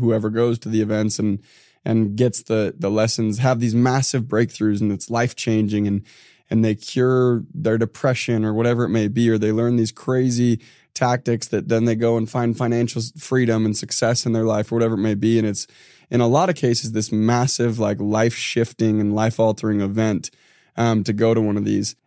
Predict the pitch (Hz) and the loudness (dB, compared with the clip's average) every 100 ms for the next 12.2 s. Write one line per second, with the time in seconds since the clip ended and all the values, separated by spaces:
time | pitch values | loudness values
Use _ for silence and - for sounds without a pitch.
0 | - 135 170 156 127 131 - 135 113 117 | 0 4 4 4 4 2 0 0 2 0
1 | 123 - 123 120 110 110 113 117 113 117 | -2 -2 0 2 2 0 0 0 0 0
2 | 113 - 117 110 110 117 107 110 107 110 | -2 -2 -2 -2 -2 -2 -2 -2 -4 -4
3 | 104 104 98 - 110 107 113 110 117 127 | -4 -4 -4 -4 -4 -2 0 0 0 0
4 | 143 147 127 120 117 113 104 107 - _ | -2 0 0 2 2 2 0 -2 -6 _
5 | - 131 127 120 117 - - 131 110 135 | -4 0 2 2 0 -4 -4 -2 0 0
6 | 123 120 131 143 131 120 120 120 120 113 | 2 2 2 2 2 2 2 2 0 -2
7 | - 156 147 - 139 123 123 120 113 117 | -2 -2 -2 0 0 2 2 2 0 -2
8 | 113 120 117 113 113 113 107 - - 151 | -2 0 2 2 2 2 0 -6 -2 2
9 | 123 117 113 113 - 110 - 127 101 _ | 2 2 2 2 0 -4 -2 -2 -4 _
10 | _ - 85 101 104 123 123 113 107 107 | _ -6 -4 -2 0 -2 0 0 0 0
11 | 113 113 110 - 110 110 123 113 104 104 | 0 2 0 -2 -2 0 0 0 0 0
12 | 120 135 | 0 -2